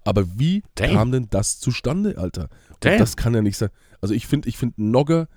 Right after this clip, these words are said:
Speaker 1: ist auf jeden Fall immer noch, es, es schmeckt wirklich lecker. Ja? Aber es ist safe noch ein Fehler. <laughs>
Speaker 2: Scheiße,
Speaker 1: Es ist
Speaker 2: Alter.
Speaker 1: safe noch ein Fehler.
Speaker 2: Langnese gehört zu Unilever.
Speaker 1: Mm.
Speaker 2: Mhm, mhm.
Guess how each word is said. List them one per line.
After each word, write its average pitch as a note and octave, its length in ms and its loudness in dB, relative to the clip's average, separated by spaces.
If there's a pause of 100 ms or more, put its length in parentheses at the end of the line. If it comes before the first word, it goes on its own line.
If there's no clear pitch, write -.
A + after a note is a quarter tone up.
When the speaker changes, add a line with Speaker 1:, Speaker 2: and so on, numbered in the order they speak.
(180)
Speaker 1:
ist A2 140 -2
auf A2 100 0
jeden B2+ 140 2
Fall - 200 0
immer C3 160 0
noch, B2 160 -2 (120)
es, - 220 -4
es F#2 100 -4
schmeckt - 260 -2
wirklich D#2 240 -4
lecker. F2+ 220 -4 (600)
Ja? A#2+ 180 -2 (500)
Aber F#2+ 200 0
es - 100 -2
ist - 200 -4
safe A#2 220 2
noch G2+ 120 -2
ein G#2+ 40 -6
Fehler. C#2 300 -10 (160)
<laughs> C#3 120 0 (680)
Speaker 2:
Scheiße, - 160 -2
Speaker 1:
Es D#3 140 2
ist - 20 0
Speaker 2:
Alter. F#2 300 4
Speaker 1:
safe F2+ 120 0
noch C3 100 4
ein A#2+ 80 -6
Fehler. G#2 280 -4 (260)
Speaker 2:
Langnese F#2 540 4
gehört F#2+ 280 0
zu - 120 -6
Unilever. F2 680 -2 (1400)
Speaker 1:
Mm. F#2 480 -2 (1000)
Speaker 2:
Mhm, F2 520 -4
mhm. A2 540 0